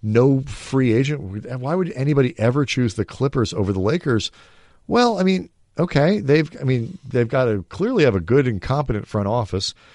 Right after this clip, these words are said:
'cause that, uh, Tobias Harris trade was awesome. Um, they've got an owner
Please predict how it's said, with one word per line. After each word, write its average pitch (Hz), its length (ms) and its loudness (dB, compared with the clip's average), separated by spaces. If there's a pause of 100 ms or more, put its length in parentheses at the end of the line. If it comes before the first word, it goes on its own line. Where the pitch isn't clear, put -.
(100)
'cause 107 140 0
that, 131 260 0
uh, 110 340 2
Tobias 107 360 0
Harris 131 240 -2
trade 90 220 0
was 80 160 -4 (200)
awesome. 101 460 -2 (540)
Um, 107 420 2
they've 107 220 4
got 120 260 2
an 104 160 -8
owner 123 540 0